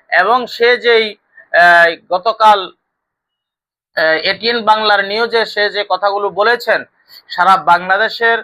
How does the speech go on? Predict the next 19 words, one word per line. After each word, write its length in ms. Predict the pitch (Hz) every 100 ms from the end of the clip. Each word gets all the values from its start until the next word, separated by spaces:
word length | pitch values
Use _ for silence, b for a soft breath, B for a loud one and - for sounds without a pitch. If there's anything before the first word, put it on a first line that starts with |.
| _
মা 200 | 156 170 185
বোনদেরকে 460 | 185 196 202 202 214
বলেছেন, 500 | 202 196 190 208 170 - b b _
যে 160 | 131 175
আপনারা 480 | 175 180 190 196 185 156 - - 160 185
আলেমদের 480 | 214 233 226 226 202
সন্তান 500 | - 190 190 214 196
আপনাদের 360 | 180 180 185 175
পেটে 260 | 190 180
ধারণ 280 | 160 156 170
করবেন 440 | 170 185 165 156 170 156
না। 120 | 165 165 - _ b b b b
আসলে 360 | 156 160 240 240 190 165
ফজলুর 320 | 196 196 220
রহমান 260 | 220 214 226
সাহেব, 220 | 214 233
আপনি 240 | 220 208 208
ভুলে 300 | 165 175 226
গিয়েছেন, 400 | 220 226 220 208